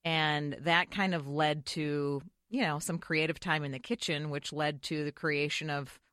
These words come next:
what ultimately was Whole Me, which were these refrigerated bars that I created in my kitchen,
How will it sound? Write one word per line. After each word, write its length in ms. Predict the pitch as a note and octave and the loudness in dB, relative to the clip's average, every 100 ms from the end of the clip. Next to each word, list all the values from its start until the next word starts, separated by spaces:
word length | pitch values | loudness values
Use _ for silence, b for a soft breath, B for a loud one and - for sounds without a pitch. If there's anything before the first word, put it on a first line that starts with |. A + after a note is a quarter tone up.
| - | -2
what 140 | E3+ - | 2 4
ultimately 440 | G3 - F3+ E3 | 4 2 -2 0
was 300 | D3 A#3 C#4+ | 2 2 2
Whole 220 | - D3+ | -2 -2
Me, 240 | C#3 C#3 D3+ | -2 -2 -2
which 240 | C#3+ - | -4 -2
were 160 | C#3+ C#3+ | -2 -2
these 260 | C#3+ C#3 | -2 -2
refrigerated 760 | D3+ - A3 F3 F3 D3+ B2 - | -4 2 2 4 2 2 -2 -2
bars 640 | D3+ G3+ F#3+ C#3 D3+ E3+ | 4 6 6 4 2 0
that 120 | D3 | -2
I 140 | C3+ C#3 | 0 -4
created 440 | - D3+ C#3+ C#3+ | -2 0 0 -2
in 120 | C#3 | -2
my 100 | C#3 | -4
kitchen, 540 | C3+ - - E3 D#3 | -4 -4 -2 -2 -2